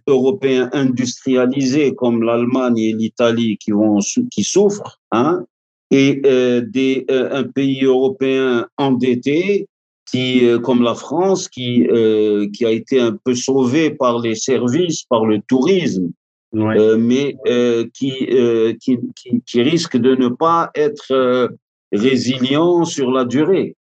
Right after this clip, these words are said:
Speaker 1: Et quand je vous dis, euh, le, le, si on, on, on considère une, une, euh, un temps, un espace de temps critique de trois ans, c'est,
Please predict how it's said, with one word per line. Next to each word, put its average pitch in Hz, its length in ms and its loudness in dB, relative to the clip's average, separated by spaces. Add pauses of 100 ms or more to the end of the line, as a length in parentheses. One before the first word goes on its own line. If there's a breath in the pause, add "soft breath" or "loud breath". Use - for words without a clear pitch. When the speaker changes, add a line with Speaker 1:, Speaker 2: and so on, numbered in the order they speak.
(260)
Speaker 1:
Et 104 120 2
quand 131 360 2
je 123 280 2
vous 120 240 0
dis, 139 400 -2 (240)
euh, 104 200 2
le, 117 220 2
le, - 640 -2
si 151 400 0
on, 139 100 2
on, 127 540 0
on 123 80 -2
considère 139 880 0 (100)
une, 120 440 0
une, 123 360 2
euh, 110 420 0 (440)
un 113 360 2
temps, 127 520 0
un 120 380 0
espace 135 720 -4
de 120 120 2
temps 120 360 2
critique 120 600 -2
de 107 80 0
trois 117 580 0
ans, 165 360 -2 (420)
c'est, 123 400 0